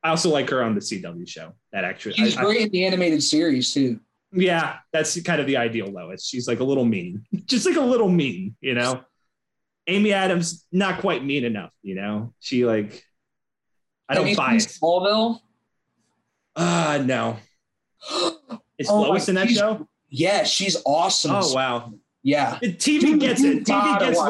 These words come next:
Speaker 1: Lois.
Speaker 2: Smallville.
Speaker 1: I know. Yeah, the T V ge-, T V gets it. The T V Loises get it. Um, I, I forget who was, was it, um, who the fuck played her in that, uh, Brandon Routh Superman? Was that Katie Holmes, or am I making that up?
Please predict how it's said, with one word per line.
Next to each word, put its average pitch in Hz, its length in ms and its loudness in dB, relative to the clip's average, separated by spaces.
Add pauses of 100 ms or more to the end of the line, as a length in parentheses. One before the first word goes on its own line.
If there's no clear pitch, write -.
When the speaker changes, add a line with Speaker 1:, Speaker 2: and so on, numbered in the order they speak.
(120)
Speaker 1:
Lois. 165 360 -2
Speaker 2:
Smallville. 120 300 -8
Speaker 1:
I 147 120 -4
know. 117 380 -4
Yeah, 127 180 0
the 156 100 -2
T 254 220 2
V 254 120 2
ge-, 170 280 -4
T 330 120 2
V 403 140 2
gets 339 260 0
it. - 200 -6
The 190 80 -4
T 269 200 0
V 247 160 0
Loises 180 460 2
get 123 220 -2
it. 82 100 -16 (640)
Um, 117 540 0 (160)
I, 202 320 0
I 214 100 -2
forget 233 280 -2
who 214 120 4
was, 262 240 0
was 202 260 -2
it, 277 220 -2
um, 208 380 0 (240)
who 247 120 -2
the 311 60 -2
fuck - 280 -4
played 294 260 2
her 254 200 2
in 214 160 4
that, 196 340 0
uh, 160 360 2
Brandon 170 380 -2
Routh 147 380 -2 (160)
Superman? 87 760 -10 (360)
Was 143 100 -4
that 220 160 -2
Katie 285 260 0
Holmes, 220 380 0
or 202 40 2
am 185 100 2
I 180 80 2
making 170 280 0
that 123 120 0
up? 95 180 -6